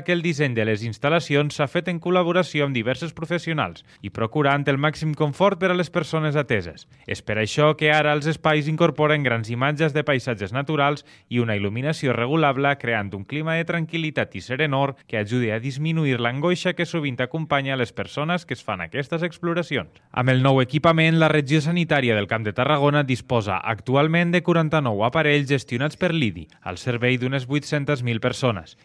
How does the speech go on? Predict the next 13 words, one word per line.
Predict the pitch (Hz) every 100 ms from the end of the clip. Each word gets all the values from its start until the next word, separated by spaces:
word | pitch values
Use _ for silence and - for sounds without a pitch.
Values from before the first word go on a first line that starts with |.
| -
i | 98
el |
projecte | 87 120 117 135 127
ha | 147
suposat | - 156 160 160 156
una | 160
inversió | 165 160 156 131
conjunta | 143 156 147 156 147 151
d'uns | 143 156 165
tres-cents | - 160 - 123 110
cinquanta | 110 98 101 92
mil | 107 131
euros | 143 131 135 135